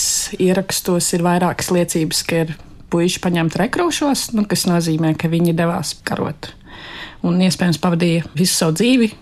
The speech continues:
impērijas armijā. Tuvāks paudžu ziņā stāsts ir, ā, brīvības cīņu. Vecvectēva brālis, kurš izgāja Pirmo pasaules karu, bija brīvības cīņās,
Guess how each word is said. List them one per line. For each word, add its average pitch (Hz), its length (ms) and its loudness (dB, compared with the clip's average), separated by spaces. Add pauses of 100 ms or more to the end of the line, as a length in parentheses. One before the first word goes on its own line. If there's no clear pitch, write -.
(140)
impērijas 208 400 2
armijā. 311 300 4 (720)
Tuvāks 185 580 0
paudžu 170 400 0
ziņā 180 240 6
stāsts 175 640 0
ir, 180 240 2
ā, 175 240 0
brīvības 208 560 0
cīņu. 196 460 4 (640)
Vecvectēva 190 500 0
brālis, 185 480 2
kurš - 280 -2 (280)
izgāja 185 480 2
Pirmo 190 320 4
pasaules 175 480 0
karu, 240 380 2 (340)
bija 175 800 4
brīvības 190 480 2
cīņās, 180 540 2